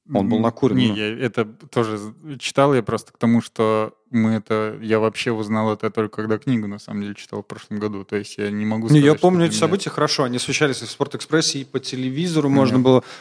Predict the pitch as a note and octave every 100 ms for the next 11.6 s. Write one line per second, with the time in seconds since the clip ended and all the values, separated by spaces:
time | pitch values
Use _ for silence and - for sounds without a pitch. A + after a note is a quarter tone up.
0 | - C#3+ D3+ D3+ C#3 D#3+ D#3+ C#3+ D#3+ D#3+
1 | D#3 D#3 D3+ C3 - B2+ B2+ C#3 D3+ D#3
2 | C3+ - A#2+ - C#3+ C#3 C#3 - C3+ F3
3 | - C#3 C3 B2+ A#2 B2 A#2 G#2+ A2 A2+
4 | B2 B2 B2 - B2 B2 B2+ - - -
5 | - D#3 B2+ C#3+ B2+ B2+ - A2+ A#2+ -
6 | D3 D3 A#2+ A#2+ - B2+ A2 G#2+ A2+ A2+
7 | - A2 G#2+ G#2 A#2 A2+ - - A#2+ -
8 | A#2+ - B2+ D#3 E3 - B2+ - D3 C#3
9 | D#3+ D#3 D#3+ D#3+ D#3 - B2 C3 - C3+
10 | B2+ B2 - - C#3+ C#3 A2 C3+ C#3+ D3+
11 | C3+ F#3 C3+ - -